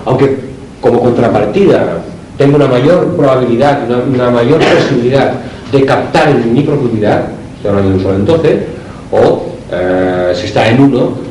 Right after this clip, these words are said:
pues de alguna manera que, quiero brillar, es decir, quiero manifestar externamente, <clears throat> y la personalidad entonces ahí está jugando un papel muy importante. Claro, en un caso o en otro, ¿qué es lo que va a suceder? Que una de dos,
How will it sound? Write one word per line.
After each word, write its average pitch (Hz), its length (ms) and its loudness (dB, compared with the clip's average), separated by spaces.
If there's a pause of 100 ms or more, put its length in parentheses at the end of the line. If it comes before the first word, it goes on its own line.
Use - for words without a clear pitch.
(100)
pues 110 300 -2 (100)
de 92 80 -6
alguna 90 180 -2
manera 101 300 -2
que, 110 340 2
quiero 117 240 4
brillar, 113 520 0
es 90 100 -4
decir, 98 260 -8
quiero 143 400 4 (360)
manifestar 113 580 0
externamente, 160 880 2 (360)
<clears throat> - 1400 -2
y 120 80 0
la 123 140 2
personalidad 104 460 0
entonces 120 200 -2
ahí 117 80 2
está 120 140 0
jugando 160 240 2
un - 40 2
papel 104 200 0
muy 92 140 2
importante. 92 560 0 (1000)
Claro, 196 220 0 (440)
en 117 140 2
un 160 100 4
caso 170 280 4
o 160 40 2
en 160 80 4
otro, 185 380 2 (280)
¿qué 170 100 2
es 175 60 6
lo 202 100 4
que 185 60 4
va 175 100 4
a 170 80 -2
suceder? 151 520 -2 (600)
Que 110 140 0
una 135 240 4
de 139 120 4
dos, 143 260 2